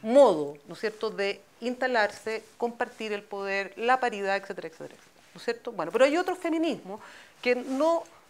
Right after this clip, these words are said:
consideran que <laughs> justamente el hacer eso es una masculinización, ¿no? Pero yo creo que más allá de masculinización, tiene que ver con los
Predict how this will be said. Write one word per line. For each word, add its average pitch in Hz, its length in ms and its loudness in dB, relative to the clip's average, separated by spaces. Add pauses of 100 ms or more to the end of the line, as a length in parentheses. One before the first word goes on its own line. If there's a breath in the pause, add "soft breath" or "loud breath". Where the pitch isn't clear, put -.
(300)
consideran 254 560 6
que 208 400 0
<laughs> - 20 -10
justamente 262 720 -2 (320 loud breath)
el 214 200 6
hacer 196 360 6
eso 220 440 0
es 247 240 2 (240 loud breath)
una 208 220 2
masculinización, 226 920 -4 (320)
¿no? 202 160 -10 (140 loud breath)
Pero 208 120 2
yo 233 140 0
creo 302 180 0
que 277 80 -4
más 320 300 -2
allá 277 380 2
de 262 120 -2
masculinización, 208 1040 -8 (300 loud breath)
tiene 247 200 4
que 247 140 -2
ver 208 300 -2
con 202 280 -8
los 190 120 -8